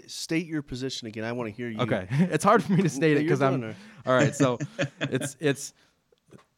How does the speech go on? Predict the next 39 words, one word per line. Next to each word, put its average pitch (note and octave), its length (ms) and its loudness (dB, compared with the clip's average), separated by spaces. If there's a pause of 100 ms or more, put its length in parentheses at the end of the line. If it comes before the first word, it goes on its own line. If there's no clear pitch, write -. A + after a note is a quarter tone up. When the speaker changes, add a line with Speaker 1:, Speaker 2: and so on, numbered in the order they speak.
Speaker 2:
the, A#2+ 160 -2
Speaker 1:
There A2+ 240 0 (140)
Speaker 2:
the C3 160 -2
view F3+ 360 4
that F3+ 340 4 (260)
was C3 540 2 (320)
put E3 200 -2
forward A2+ 460 -2
by G#2 460 0 (100)
the A2 360 -4
authors C3 460 4
of G#2+ 100 -4
the G2 100 -8
sixteen G#2 400 -8
eighty-nine F2+ 500 -10 (140)
was A#2 340 0
that, G2 320 -4 (720)
and B2+ 140 0
the B2 60 0
confession, C#3 440 4 (160)
uh, G#2+ 360 0
it C3+ 100 -2
allows A#2+ 280 2
for A2 100 -8
different A2 280 -4
views, F#2+ 280 -6
but G#2 480 -6 (120)
my B2+ 240 2
understanding B2 480 -2
is G#2 120 -4
that G#2+ 160 -6
the A2 100 -4
view C3+ 320 4
of C3 120 0
the B2 80 0
authors A#2+ 440 2
of A2 140 -2
my G2+ 140 -2
confession F#2+ 600 -8